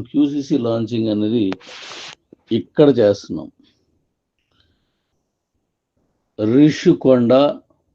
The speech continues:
రిషికొండలో, విశాఖపట్నంలో అందమైనటువంటి ఎన్నో ప్లేసుల్లో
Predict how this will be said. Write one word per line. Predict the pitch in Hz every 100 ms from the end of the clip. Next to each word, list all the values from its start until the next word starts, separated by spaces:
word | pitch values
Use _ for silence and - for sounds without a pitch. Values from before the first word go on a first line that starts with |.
| _ _ _ _ _ _ _ _ _ _ _ 104 131 110 - 90
రిషికొండలో, | 113 - 131 120 104 87 - _ _ - 107 120 107 104 - _ 95
విశాఖపట్నంలో | 113 117 107 104 110 107 120 123 - _ _ _ _ 92
అందమైనటువంటి | 104 117 123 123 123 120 110 110 104 95 92
ఎన్నో | 95 107 123 139 131 113 - _ _ _ _ -
ప్లేసుల్లో | 104 110 - 101 101